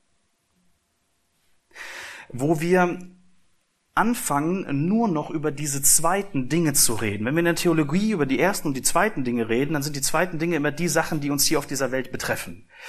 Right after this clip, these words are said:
Wie wir ganz praktisch unser Leben führen sollen. Und das sind wichtige Sachen, über die wir reden sollen. Wie wir mit Geld umgehen, mit Zeit umgehen, mit unseren Besitztümern und so weiter und so fort. Müssen wir drüber reden?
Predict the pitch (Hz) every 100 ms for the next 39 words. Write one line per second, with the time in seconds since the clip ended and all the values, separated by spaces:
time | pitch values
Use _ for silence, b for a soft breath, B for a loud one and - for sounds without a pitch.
0 | B B 127 135 143 - 151 143 143 123
1 | 139 175 139 147 147 139 143 147 147 143
2 | 147 151 214 - 147 143 196 135 117 120
3 | 123 135 175 147 104 104 98 110 120 127
4 | 127 143 143 135 135 131 127 127 - 135
5 | 135 131 127 127 127 127 B B B 127
6 | 127 131 135 135 135 139 - 135 127 131
7 | 175 175 147 147 131 131 135 123 104 143
8 | 185 196 185 185 180 160 160 165